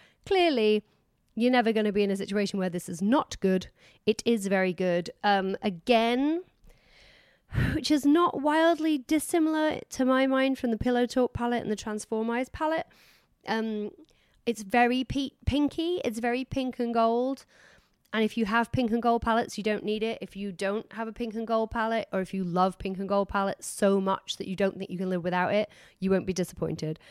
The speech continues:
Uh, so yeah, capsule review for the whole collection. If you love the colours, you will love the products. There's no part of it that I felt l-, was disappointing quality-wise.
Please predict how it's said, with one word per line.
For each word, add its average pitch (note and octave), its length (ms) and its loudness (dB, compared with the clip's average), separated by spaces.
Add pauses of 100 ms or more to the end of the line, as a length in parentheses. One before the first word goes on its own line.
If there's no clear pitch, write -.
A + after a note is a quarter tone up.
(320)
Uh, A3+ 320 4
so D#4 120 -4
yeah, D#4+ 440 2
capsule - 380 -4
review A3 480 -4
for G#3 100 -12
the G3 80 -6
whole G3+ 200 -8
collection. G#3+ 560 -10 (960)
If B3 240 0
you A#3 500 2 (380)
love G3+ 360 2
the G#3+ 100 2
colours, A3 680 -2 (340)
you G3+ 240 2
will G3+ 180 2
love G3+ 220 0
the F#3+ 80 -6
products. - 640 -8 (260)
There's G3+ 240 2
no G#3+ 200 0
part G#3 300 -2
of F#3 80 -6
it F#3+ 220 -4 (140)
that F#3 140 -4
I F#3 100 -4
felt F#3 360 -4
l-, F#3 180 -10 (100)
was F3+ 180 -4
disappointing F3 880 -6 (260)
quality-wise. A#3+ 1040 2